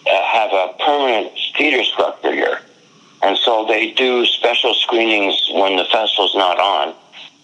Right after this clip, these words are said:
And they decided to do on the seventeenth, uh,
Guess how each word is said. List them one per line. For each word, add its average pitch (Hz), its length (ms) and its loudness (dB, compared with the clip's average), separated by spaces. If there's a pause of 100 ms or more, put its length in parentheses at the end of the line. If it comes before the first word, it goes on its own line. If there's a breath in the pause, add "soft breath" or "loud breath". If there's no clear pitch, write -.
(220)
And 95 220 2
they 107 180 2
decided 123 500 0
to 107 80 0
do 113 200 2
on 90 180 0
the 85 80 0
seventeenth, 104 760 0 (840)
uh, 87 480 2